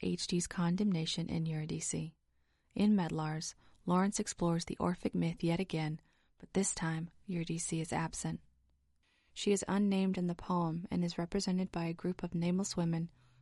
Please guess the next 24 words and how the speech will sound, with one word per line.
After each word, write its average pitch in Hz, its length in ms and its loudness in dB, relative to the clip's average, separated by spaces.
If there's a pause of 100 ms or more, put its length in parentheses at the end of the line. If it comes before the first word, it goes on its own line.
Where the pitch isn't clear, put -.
(120)
whom 190 100 2
he 196 80 4
finds 175 420 0
intoxicating, 170 840 -4 (400)
each - 200 -2
in 208 100 4
their 196 120 2
own 175 240 0
turn, 165 480 -4
before 170 320 -4
eventually 170 380 -2
parting. 160 480 -4 (1080)
In 220 160 4
this 214 200 4
telling 208 340 4
of 190 100 2
the 185 120 0
Orphic 190 400 0
myth, 170 240 2 (640)
Orpheus's 240 600 0
descent - 520 0
into - 180 -2
the 175 120 2
underworld 175 560 0